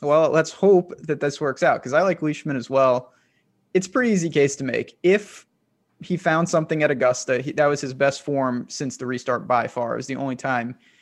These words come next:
he did anything. If we wait and he plays well here,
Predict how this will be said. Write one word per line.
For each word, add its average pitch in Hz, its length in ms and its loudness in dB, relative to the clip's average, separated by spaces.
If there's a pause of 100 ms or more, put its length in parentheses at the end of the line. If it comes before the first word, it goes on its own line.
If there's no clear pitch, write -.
(140)
he 151 140 -6
did 139 200 -2
anything. 135 720 -8 (300)
If 165 220 -2
we 175 180 -4
wait 147 480 -2
and 165 100 -6
he 156 100 -4
plays 151 400 -4
well 135 220 0
here, 139 480 -2